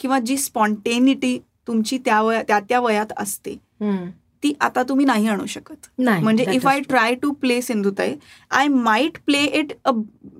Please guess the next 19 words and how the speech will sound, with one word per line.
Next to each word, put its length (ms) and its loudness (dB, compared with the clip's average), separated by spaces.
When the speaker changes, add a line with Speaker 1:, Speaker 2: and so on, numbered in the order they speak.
Speaker 1:
little 280 2
more 240 6
maturedly 540 0
now, 180 0
की 100 -8
बेटर 360 2
परफॉर्म 440 2
करेन 220 2
मी 80 2
आता, 340 -4
पण 240 0
ती 160 2
जी 140 2
डोळ्यातली, 800 2
अ, 280 -2
Speaker 2:
Innocence. 440 0
Speaker 1:
इनोसन्स 680 -2
आहे 100 -8
ना, 120 -6